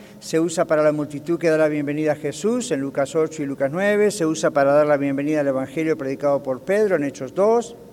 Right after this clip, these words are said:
día de Pentecostés. Todos los que venían a él, dice aquí a Pablo, este era el problema. El Evangelio de Pablo tenía un alcance universal.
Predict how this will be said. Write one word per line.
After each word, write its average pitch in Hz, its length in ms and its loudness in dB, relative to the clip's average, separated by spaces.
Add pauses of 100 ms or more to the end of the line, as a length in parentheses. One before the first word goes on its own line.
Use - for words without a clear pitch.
(120)
día 135 120 -2
de 127 60 -2
Pentecostés. 135 600 -6 (680)
Todos 214 220 10
los 220 120 8
que 196 120 2
venían 185 320 2
a 170 120 2
él, 202 220 4
dice 180 240 -4
aquí 165 220 0
a 160 80 6
Pablo, 202 400 6
este 196 260 0
era 175 260 6
el 156 160 0
problema. 131 600 -2
El 143 120 -6
Evangelio 151 480 -2
de 165 120 2
Pablo 180 340 4
tenía 165 260 -4
un 160 80 -4
alcance 170 480 0
universal. 139 600 -2